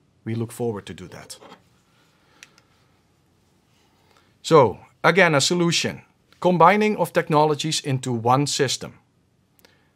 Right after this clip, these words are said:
Our competence center, in where we are able to develop and mutual develop your specific solution.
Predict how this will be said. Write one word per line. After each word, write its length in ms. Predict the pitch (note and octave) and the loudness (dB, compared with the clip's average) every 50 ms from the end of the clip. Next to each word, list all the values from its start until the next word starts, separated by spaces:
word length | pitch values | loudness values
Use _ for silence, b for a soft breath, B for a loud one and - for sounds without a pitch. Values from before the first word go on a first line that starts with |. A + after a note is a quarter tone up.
| b b _ | b b _
Our 240 | - C#3+ D#3 E3+ D#3 | 2 4 4 4 2
competence 560 | D#3+ - F#3 F#3 F#3 F3+ D#3+ - C#3+ B2+ - | 4 4 4 4 4 0 -4 -4 -4 -2 -2
center, 440 | - A#2 F#2+ E2 - - - - - _ | -2 -4 -6 -6 -10 -14 -16 -18 -14 _
in 140 | A#2+ A#2+ B2 | -6 -2 0
where 160 | C3 C3 C3+ | 2 2 2
we 140 | C#3+ C#3+ C#3+ | 2 0 0
are 100 | C3+ - | -2 -2
able 460 | B2 C#3 D#3 E3 D#3+ D3+ D#3 D#3 D#3 | -2 -4 -4 -2 -2 -2 -2 -2 -4
to 380 | D#3 - - C3 B2+ B2 A#2+ A#2+ | -6 -8 -8 -6 -4 -4 -4 -4
develop 640 | A#2 B2+ A#2+ A2+ A#2+ C#3+ D#3+ D#3+ B2+ D#2+ - - - | -4 -4 -4 0 2 2 2 2 -2 -4 -8 -12 -12
and 180 | - A2+ A2 A#2 | -10 -6 -4 -4
mutual 440 | B2 C#3+ C#3 - D#3 D3+ D#3 D#3 | -4 -4 -6 -8 -6 -4 -4 -4
develop 580 | C#3+ C3+ C3 A2+ A#2 C3 B2+ C3 B2+ B2 B2+ - | -4 -4 -8 -6 -6 -6 -4 -4 -6 -6 -8 -12
your 320 | - A2 A2 A#2+ C3+ D#3 D3 | -14 -6 -2 0 0 0 0
specific 640 | - - C#3 A#2+ - - C3 B2+ B2 - B2 A#2+ A#2 | -2 -6 -8 -8 -6 -6 -6 -6 -6 -6 -8 -8 -8
solution. 640 | - - C3 A#2+ B2+ B2+ A#2+ - - F#2+ E2 - | -8 -6 -6 -4 -4 -4 -4 -6 -8 -10 -12 -16